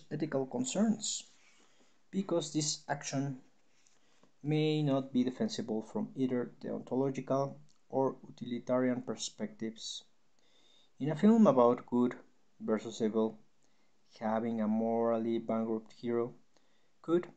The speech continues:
from the vantage point of the people telling the story, irredeemably disrupt the narrative. Therefore,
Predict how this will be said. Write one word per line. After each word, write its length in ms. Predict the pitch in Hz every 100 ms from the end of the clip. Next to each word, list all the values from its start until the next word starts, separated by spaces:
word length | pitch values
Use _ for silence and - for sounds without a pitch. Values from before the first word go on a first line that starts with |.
| _ _ _
from 140 | 110 107
the 80 |
vantage 480 | 107 117 113 113 - -
point 340 | 113 113 110 - -
of 80 | 110
the 80 | 107
people 400 | - 120 117 113
telling 320 | 120 113 120
the 80 | 117
story, 400 | - 120 120 127 - _ _ _ _ _ -
irredeemably 1120 | 147 226 226 - - - 147 151 143 147 151 151 - _ _ _ _ _ _ _ - -
disrupt 400 | 107 107 107 104
the 80 | -
narrative. 480 | 110 120 120 147 151 - - - - - - - - - _ - -
Therefore, 440 | 180 - 180 190